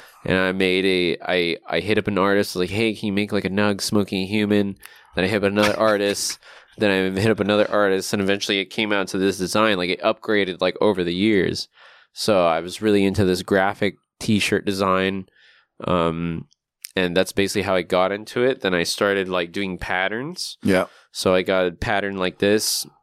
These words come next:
Speaker 1: and did it for myself and other people.
Speaker 2: And you got, like, you had, like, a, a Vans. You did, like, some sneakers. You did,
Speaker 1: Yeah, yeah,
Speaker 2: yeah.
Speaker 1: I got, I got the Vans on right now. We,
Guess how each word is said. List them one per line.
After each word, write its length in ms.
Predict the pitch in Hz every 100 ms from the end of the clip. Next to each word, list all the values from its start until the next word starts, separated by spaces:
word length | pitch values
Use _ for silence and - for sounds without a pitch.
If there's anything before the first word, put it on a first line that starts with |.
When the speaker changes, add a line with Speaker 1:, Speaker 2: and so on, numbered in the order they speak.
| _ -
Speaker 1:
and 380 | 107 90 85 85
did 160 | 98
it 120 | 98 -
for 360 | - 95 90
myself 560 | 87 82 - 110 131 -
and 80 | 95
other 240 | 101 98
people. 500 | 107 101 - 160 190 -
Speaker 2:
And 120 | 127
you 60 |
got, 140 | 151 143
like, 160 | 113
you 100 | 127
had, 160 | 143 135
like, 160 | 110 95
a, 140 | 92 90 -
a 80 |
Vans. 520 | 87 92 131 95 87 -
You 60 |
did, 180 | 120 107
like, 140 | 95
some 140 | - 85
sneakers. 400 | - 120 87 87
You 80 | 95
did, 80 |
Speaker 1:
Yeah, 160 | 101 160
yeah, 220 | 151 165
Speaker 2:
yeah. 60 | 156
Speaker 1:
I 60 |
got, 260 | 123 143 98
I 60 | 104
got 140 | 117
the 80 | 104
Vans 320 | 110 123 120
on 160 | 127 123
right 200 | 117 92
now. 360 | 98 101 127
We, 340 | 120 113 104